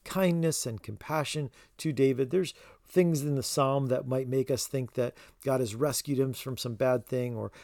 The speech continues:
rescued his reputation. Uh, God has brought judgment on those who are wicked, as, and that, there's hopefulness in David for that. But for whatever reason, David says, "Praise be to the Lord, for he has heard my cry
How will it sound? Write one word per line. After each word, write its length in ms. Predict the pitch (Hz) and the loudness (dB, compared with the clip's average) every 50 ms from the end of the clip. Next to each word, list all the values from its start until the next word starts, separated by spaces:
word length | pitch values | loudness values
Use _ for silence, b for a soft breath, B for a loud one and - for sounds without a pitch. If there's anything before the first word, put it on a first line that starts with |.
| B B | B B
rescued 400 | - 135 139 123 - - 143 127 | 2 2 4 4 2 2 2 0
his 140 | 120 107 98 | 0 2 2
reputation. 800 | 113 110 - - 110 - - 180 190 175 - - - 156 143 143 B B B B B B - | 0 0 0 -2 -8 -2 2 4 4 4 4 2 2 2 2 0 B B B B B B -6
Uh, 180 | 113 107 110 | -4 -4 -4
God 300 | 113 101 135 123 123 127 | -2 -2 0 0 0 0
has 300 | 117 104 117 120 117 107 | -2 -2 -2 -2 -4 -4
brought 260 | 95 - 120 117 110 104 | -2 -2 -4 -4 -4 -2
judgment 460 | 113 156 160 156 139 143 160 151 147 | 2 2 4 4 2 0 -2 -2 -2
on 180 | 135 127 123 | -4 -4 -2
those 280 | 113 127 127 123 110 - | -2 0 0 0 -2 -2
who 200 | - 127 117 113 | -4 -4 -2 0
are 220 | 113 110 107 107 B B B B B _ | 0 0 -2 -4 B B B B B _
wicked, 580 | 123 139 180 185 - - 160 156 151 151 139 | 2 2 2 2 4 2 4 4 6 4 4
as, 160 | 117 107 98 - | 2 -2 -4 -8
and 440 | - 113 113 113 - 113 104 107 117 | -10 -8 -8 -8 -8 -8 -8 -8 -6
that, 160 | 120 120 113 | -6 -6 -4
there's 200 | 113 110 98 - | -4 -6 -6 -6
hopefulness 600 | - - 170 - - - 160 147 147 151 135 - | 0 0 0 0 0 -2 -2 0 0 0 -2 -2
in 200 | - 185 139 127 | -4 -6 -6 -4
David 280 | 117 135 135 135 123 117 | -2 0 0 0 -2 -6
for 140 | - - 127 | -6 -6 -2
that. 260 | 117 123 123 127 B B B B B | -2 0 0 -2 B B B B B
But 140 | - 156 120 | -8 -6 -4
for 80 | 131 208 | 0 4
whatever 280 | 233 240 254 233 196 | 6 6 6 6 4
reason, 360 | 165 156 156 147 120 135 135 | 4 4 4 4 2 0 0
David 260 | 117 123 123 127 131 - | 0 2 2 2 0 -4
says, 160 | - 120 - | -6 -8 -8
"Praise 340 | - - - 185 208 202 151 | -8 -2 0 0 0 0 -2
be 140 | - 190 | -4 -4
to 140 | 156 - 156 | -4 -4 -2
the 40 | 135 | -2
Lord, 220 | 127 120 113 107 B B B B | 0 0 0 -2 B B B B
for 180 | _ - 143 143 | _ 2 4 4
he 60 | 131 | 4
has 140 | 120 107 - | 4 2 -4
heard 420 | - - 170 170 170 170 160 - - _ - - | -4 -2 0 0 0 0 -2 -4 -10 _ -10 -4
my 140 | 151 156 | -4 -4
cry 460 | 147 - - 139 123 117 117 113 113 | -4 -4 -4 -4 -2 -2 -2 -4 -4